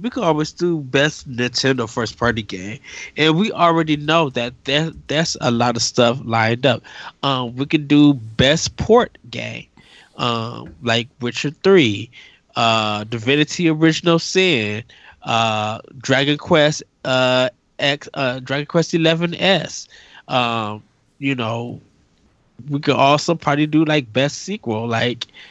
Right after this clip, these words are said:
or, or best license games. Like, so we could do a lot of stuff that we could play all best, um, backlog game that we played this year on Switch.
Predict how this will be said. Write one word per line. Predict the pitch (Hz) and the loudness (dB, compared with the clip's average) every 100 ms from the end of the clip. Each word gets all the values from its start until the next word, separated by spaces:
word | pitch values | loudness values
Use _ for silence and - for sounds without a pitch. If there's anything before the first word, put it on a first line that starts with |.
| - - - | -20 -12 0
or, | 117 117 110 - | 4 4 2 -2
or | 135 120 120 | 0 2 0
best | 117 123 117 147 - | -4 -2 2 2 2
license | 123 156 190 131 117 | 2 2 2 -4 -4
games. | 113 113 120 120 | -2 -2 -4 -6
Like, | 123 - | -6 -4
so | |
we | 202 262 | -2 2
could | 311 - 143 131 | 2 0 -12 0
do | 160 240 240 | 2 2 0
a | 139 | -2
lot | 127 135 | -2 -2
of | 131 | -4
stuff | - 127 123 - - - _ | -2 0 0 -2 -20 -20 _
that | 151 143 | 0 0
we | 151 | 0
could | 175 151 | -2 -6
play | - - 139 127 - | -6 -2 -2 -2 -2
all | 139 165 123 | -2 -2 -10
best, | 117 135 147 - - - | 0 2 2 -4 -12 -4
um, | 143 139 113 | -2 -2 -2
backlog | 143 247 139 123 117 | -4 -2 2 2 2
game | 117 117 117 104 | 2 0 0 -2
that | 120 117 | -4 -2
we | 123 | -4
played | 131 - 117 113 | -6 -6 -6 -4
this | 120 - | -6 -6
year | 117 107 | -4 -4
on | - 120 | -6 -12
Switch. | - - 208 - - - | -8 0 0 0 -6 -6